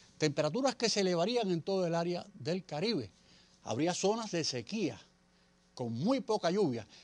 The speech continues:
y otras zonas de mucha lluvia, porque se aproxima un huracán. Y ese huracán hipotético, huracán Filomena, está a punto de llegar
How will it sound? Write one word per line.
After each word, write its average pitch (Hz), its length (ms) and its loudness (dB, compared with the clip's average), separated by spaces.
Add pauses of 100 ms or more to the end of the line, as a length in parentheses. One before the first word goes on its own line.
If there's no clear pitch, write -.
(280)
y 160 100 6
otras 247 240 8
zonas 247 300 4
de 185 100 6
mucha 233 380 6
lluvia, 196 400 4 (380)
porque 160 300 0
se 151 120 -2
aproxima 202 440 -4
un 220 140 -2
huracán. 120 400 -2 (560)
Y 117 140 4
ese 202 160 6
huracán 254 500 4 (160)
hipotético, 156 800 2 (160)
huracán 147 420 2
Filomena, 226 600 2 (280)
está 226 540 4
a 170 260 8
punto 247 440 2
de 180 60 6
llegar 190 360 4